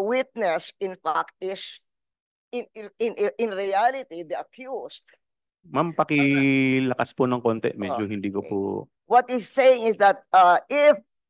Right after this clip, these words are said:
Speaker 1: by the, you know, by the nature, for instance, of the privileged speech. If,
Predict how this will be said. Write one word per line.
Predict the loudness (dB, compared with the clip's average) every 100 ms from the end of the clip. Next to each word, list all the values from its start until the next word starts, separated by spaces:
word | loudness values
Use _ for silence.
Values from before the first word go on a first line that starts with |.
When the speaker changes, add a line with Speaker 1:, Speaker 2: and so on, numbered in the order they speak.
| _ _ 0
Speaker 1:
by | 2 2
the, | 4 4 4 2 -2
you | -2
know, | 0 2
by | 2 2
the |
nature, | 0 0 -2 -4
for | -6 -4
instance, | -4 -4 -4
of | -4
the | -6
privileged | -6 -4 -2 -2 -4
speech. | -6 -6 -4 -4 -12 -20 _ _ _ _ -4
If, | 4 6 4